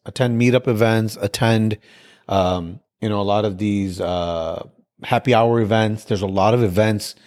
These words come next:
uh, in any given town. If you go to meetup dot com, there's a bunch of events. Um, a lot of times the, uh, the hard money lenders hold events,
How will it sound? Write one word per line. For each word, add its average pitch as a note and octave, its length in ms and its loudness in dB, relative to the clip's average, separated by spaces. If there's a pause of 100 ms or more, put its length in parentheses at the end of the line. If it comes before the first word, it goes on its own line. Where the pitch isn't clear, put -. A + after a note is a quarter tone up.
(420)
uh, F#2+ 260 0
in G#2 140 -2
any A#2+ 240 2
given G#2+ 320 0
town. G#2 380 -2
If F#2 60 -8
you G2+ 60 -2
go G#2+ 100 2
to G#2 60 2
meetup A2 320 0
dot G2+ 220 0
com, G2+ 420 0 (280)
there's G2+ 140 -2
a F#2+ 40 -2
bunch G#2+ 180 2
of G#2 100 -2
events. G2+ 480 -2 (480)
Um, F2+ 440 -2 (120)
a A2+ 60 -4
lot A2+ 220 4
of C3 120 -2
times A#2+ 460 0
the, G2 460 0 (1080)
uh, E2+ 540 -2
the G2+ 300 0
hard B2+ 280 -2
money B2+ 240 0
lenders A#2 380 0
hold A#2+ 260 -4
events, A#2 500 -2